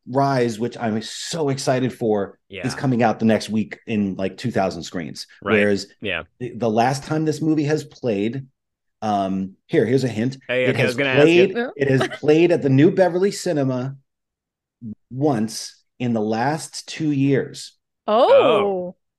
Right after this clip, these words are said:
Speaker 2: Okay.
Speaker 1: So if
Speaker 2: So
Speaker 1: you wanna start, sc-, if, if all you fans wanna start scouring the calendar and start going like, "Oh, what could it be? Is it Nashville?" No. Um,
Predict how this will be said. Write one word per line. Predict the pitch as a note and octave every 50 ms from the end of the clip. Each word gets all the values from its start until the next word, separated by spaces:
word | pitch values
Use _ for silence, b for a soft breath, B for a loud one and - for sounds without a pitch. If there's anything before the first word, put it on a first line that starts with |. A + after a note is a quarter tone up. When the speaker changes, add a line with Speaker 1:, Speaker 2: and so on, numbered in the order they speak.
| _ _
Speaker 2:
Okay. | - B2 - - C3+ A2+ F#2+ G2 B2+
Speaker 1:
So | B2+ A#2 A2+ A2+
if | A2+
Speaker 2:
So | A#2+ C#3+
Speaker 1:
you | B2+ C3+
wanna | C#3 C#3+ D3 D3
start, | C#3+ - - E3 D#3+ D3+ C#3+ -
sc-, | - - - - - -
if, | C#3+ C#3+ C#3
if | C3+ C#3+ C3+ C3
all | B2 C3 C3+ C#3+ D3
you | D3 D3+
fans | C3+ C#3 - D#3 D#3 D#3 D3+ C#3+
wanna | D#3 D#3 D3+ C3+
start | - - D#3 D#3
scouring | D3+ - - - - D3 D3 D#3+ D#3+ D#3+ E3 D#3+
the | E3 D#3
calendar | - - - _ - F3 F3 E3+ E3 D#3+ C#3+ C3+ B2+
and | B2+ C3 C3
start | C3+ D3+ C#3 C#3 C#3
going | C#3+ C#3+ C#3
like, | C#3+ D#3+ - -
"Oh, | A#3+ C4+ A#3+ F#3
what | F#3 G#3+ G#3
could | - - A#3
it | A3+ A3 F3+
be? | B3 B3+ B3+ B3+ A#3 G3+ F3+ D#3 D3+ D3+
Is | D#3 D3 C3+
it | E3+ D3+
Nashville?" | D3+ E3 F3 F3+ G3 G3+ - - - A3 A#3 A#3+ A3+ D3 - -
No. | G3 G#3 G3+ G3+ - G2+ G2+ b b b b b b _ - -
Um, | - A3 G#3+ G#3 G#3+ A3 A#3 G3+ G3